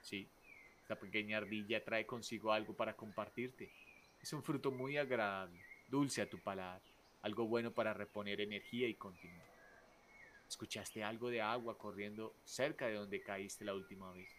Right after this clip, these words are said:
Piensas que seguramente más adelante encontrarás algún lugar donde tomar un poco de agua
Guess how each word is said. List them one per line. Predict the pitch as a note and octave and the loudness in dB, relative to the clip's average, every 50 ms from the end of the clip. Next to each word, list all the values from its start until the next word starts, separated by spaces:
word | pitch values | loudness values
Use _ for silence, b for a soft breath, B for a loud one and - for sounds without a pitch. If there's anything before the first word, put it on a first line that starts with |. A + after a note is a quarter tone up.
| - - - - - - - - - - - - - | -20 -20 -20 -20 -20 -20 -20 -20 -20 -20 -20 -8 -4
Piensas | C3 B2+ - F3 E3 - | -4 -2 0 -2 0 2
que | E3+ D#3 | 0 0
seguramente | - C3 A2+ A#2 A2+ A2+ A#2 A#2+ A#2+ - B2+ A#2 | 2 0 0 2 2 0 0 -4 -2 0 0 0
más | A#2 A2+ A#2+ B2+ - D3+ | 2 2 2 2 2 4
adelante | C#3+ C#3 C3 A#2+ A2+ A2+ A2 G#2 - F#2+ | 4 4 4 4 4 4 2 0 -6 -10
encontrarás | F2+ - G#2+ G#2 F#2 G#2+ G2 G2+ G2+ G2+ - - - | -8 -8 -10 -8 -6 -4 -2 -2 -2 -2 -4 -4 -2
algún | A2 A2 G#2 F#2+ A2 A#2+ A#2+ A#2+ | -2 0 0 -2 -4 -4 -2 -2
lugar | B2 A#2+ A2 G#2+ F2+ F2 E2+ | -2 0 0 0 -2 -2 -6
donde | G2+ G2+ G2+ F#2+ | -10 -12 -12 -12
tomar | - B2 A#2 A2 G#2 G2+ G2 - - | -10 -10 -6 -2 -2 -2 -2 -4 -8
un | A#2 A2 G#2 | -12 -12 -8
poco | - - A#2 G#2 - A2 G#2 | -4 -2 -2 -2 -2 -4 -6
de | G2 F#2+ | -4 -4
agua | F#2+ G2 F#2+ F2+ F2 | -4 -4 -6 -8 -12